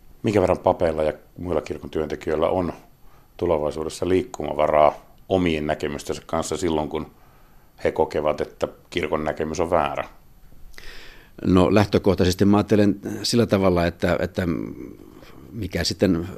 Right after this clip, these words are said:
Speaker 2: tulkitaankin kulloin, mikä on kirkon näkemys ja mikä se on, se on se väärä. Mä ajattelen näin, että kirkolla on myöskin työnantajan vastuu ja, ja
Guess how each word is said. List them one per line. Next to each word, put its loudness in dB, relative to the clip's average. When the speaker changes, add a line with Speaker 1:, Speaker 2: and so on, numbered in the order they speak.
Speaker 2:
tulkitaankin 4
kulloin, 4
mikä 2
on 2
kirkon 4
näkemys 0
ja 0
mikä -2
se -2
on, -2
se -4
on -2
se -2
väärä. 2
Mä 4
ajattelen 4
näin, 6
että 0
kirkolla 2
on 4
myöskin 2
työnantajan 4
vastuu 0
ja, -2
ja -4